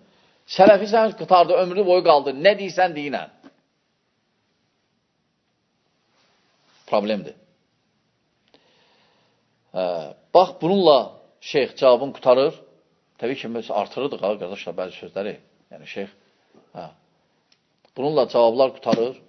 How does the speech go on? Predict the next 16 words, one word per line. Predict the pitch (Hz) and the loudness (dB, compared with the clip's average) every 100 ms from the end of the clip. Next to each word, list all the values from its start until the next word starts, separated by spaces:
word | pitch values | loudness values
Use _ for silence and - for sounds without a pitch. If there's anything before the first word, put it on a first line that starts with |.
| _ | _
Əlhamdülillah, | - 92 123 110 101 101 - | -18 -12 -12 -10 -6 -6 -4
on | 120 | -6
dənə | 110 101 | -4 -6
sual, | 101 - 101 98 | -10 -6 -4 -4
cavab. | - 98 107 113 - _ _ _ _ _ _ _ _ _ _ - | -4 0 2 0 -8 _ _ _ _ _ _ _ _ _ _ -4
Və | 110 | -2
əlhamdülillah, | 117 104 117 104 | -2 -6 -8 -8
bunlar | 104 110 | -2 -2
lazım | 107 107 107 123 | 2 0 0 -6
idi, | 113 101 104 101 | -10 -10 -12 -14
çox | - 107 | -14 -10
faydalı | - 104 101 104 | -4 -4 -2 -4
idi | 104 101 | -6 -10
bunlar | 101 98 | -10 -12
şeyxin, | - 101 - 113 - - | -10 -14 -12 -16 -18 -14
e, | 101 | -10